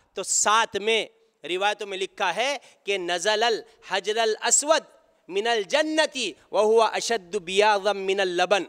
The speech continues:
فسودتہ خطایا بنی آدم۔ یہ ترمذی شریف حدیث نمبر آٹھ سو اٹھہتر ہے۔ ستہتر اور اٹھہتر،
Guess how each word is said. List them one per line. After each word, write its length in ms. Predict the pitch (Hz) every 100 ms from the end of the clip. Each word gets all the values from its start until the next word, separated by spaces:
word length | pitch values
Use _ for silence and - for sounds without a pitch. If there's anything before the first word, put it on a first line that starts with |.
| - _ _ _ _ _ _ _ _ _
فسودتہ 840 | - 185 240 220 233 269 269 269 208 196 - _ _ _
خطایا 680 | - 190 185 214 208 214 190
بنی 320 | 160 190 196 -
آدم۔ 520 | 185 214 202 175 127 _ _ _ _ _ _ _ -
یہ 100 | 185 -
ترمذی 400 | 185 190 214 233
شریف 340 | 220 226 277 262 _ _ -
حدیث 340 | 170 151 -
نمبر 420 | 185 214 226 294 269 - - _ -
آٹھ 360 | 190 254 226
سو 320 | - 240 277 - - _ _
اٹھہتر 580 | 175 - 269 285 - 247
ہے۔ 220 | 151 107 _ _ _ _ _ _ _ _ _ _ _ _ _ _ _ _ _ _ _
ستہتر 680 | - 175 165 214 208 262 285 - - -
اور 140 | 208 -
اٹھہتر، 580 | 208 - 269 - 233